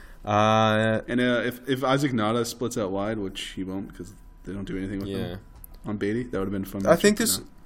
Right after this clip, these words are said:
Speaker 1: I, I'm, I, I hope Josh Allen wrecks shit, though.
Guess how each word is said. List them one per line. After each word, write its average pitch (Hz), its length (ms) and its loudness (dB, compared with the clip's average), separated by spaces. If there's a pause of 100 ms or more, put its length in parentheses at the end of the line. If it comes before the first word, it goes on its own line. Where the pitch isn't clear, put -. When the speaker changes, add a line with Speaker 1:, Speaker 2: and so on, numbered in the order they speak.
(220)
Speaker 1:
I, 147 280 -4
I'm, 135 240 -4
I, 135 320 2
I 160 60 4
hope - 180 -6
Josh 113 240 -2
Allen 90 400 -6
wrecks - 500 -6 (240)
shit, - 360 -14
though. - 260 -12